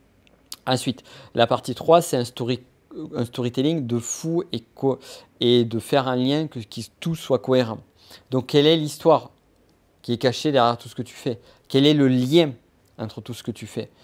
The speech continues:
Comme le dit Dark, tout est connecté. Chaque personnage de la série sont connectés.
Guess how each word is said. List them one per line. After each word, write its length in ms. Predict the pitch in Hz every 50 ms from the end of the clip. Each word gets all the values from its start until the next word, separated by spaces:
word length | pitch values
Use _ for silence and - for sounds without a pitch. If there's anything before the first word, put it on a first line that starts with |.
| _ _ _ _ _ _
Comme 180 | - 120 123
le 120 | 120 120 117
dit 140 | 110 117 110
Dark, 420 | 139 147 170 180 - - - - _ _ _ _ _ -
tout 260 | - 175 180 196 196 - - _ _ -
est 220 | 147 147 151 151 _ _ _ -
connecté. 560 | - 165 160 165 165 - - - 123 110 - _ _ _ _ _
Chaque 340 | - - - - 170 165 165
personnage 400 | - 160 143 - - 151 147 127
de 40 | 147
la 60 | 139
série 240 | 131 - 143 139 151
sont 180 | 147 - 131 123
connectés. 440 | - 143 143 139 - - 120 110